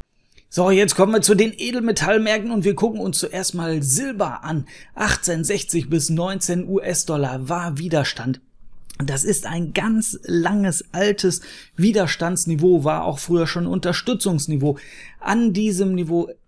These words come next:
si-, ist es immer wieder zu deutlichen Reaktionen nach unten, nach oben gekommen. Und deswegen ist es so eine wichtige, markante, interessante Marke.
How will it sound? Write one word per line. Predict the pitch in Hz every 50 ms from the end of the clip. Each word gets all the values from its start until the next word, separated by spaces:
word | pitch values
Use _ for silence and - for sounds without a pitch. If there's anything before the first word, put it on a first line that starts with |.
| -
si-, | - 190 135 143 208
ist | 220 - - 214 196 - 190
es | 185 -
immer | - - 262 240 226 220 202 156
wieder | 185 175 185 180 175
zu | - - 196
deutlichen | 165 - - 196 175 208 214 208 214 208 180 185 175 190 180
Reaktionen | 170 165 165 165 156 147 - - 170 165 165 151
nach | 143 135 139
unten, | - 220 226 214 214 202 - 180 165
nach | 156 156 147 - -
oben | - - 220 220 196 175 151
gekommen. | 143 143 143 - 143 131 135 127 - - - - - - -
Und | - 160 156 143
deswegen | 185 190 185 - 175 180 170 180
ist | 185 190 180 - -
es | 160 143 -
so | 165 -
eine | - 160 156 151 139 135 139
wichtige, | 190 208 - - - - 175 147 165 160 156 143 -
markante, | - 139 143 143 139 135 135 - - - 180 202 202 185 - 170
interessante | 151 - - - 220 226 233 226 - 180 151 160 151 143 - 160 151 165 160 - 160
Marke. | 135 135 139 139 143 170 190 185 - 214 208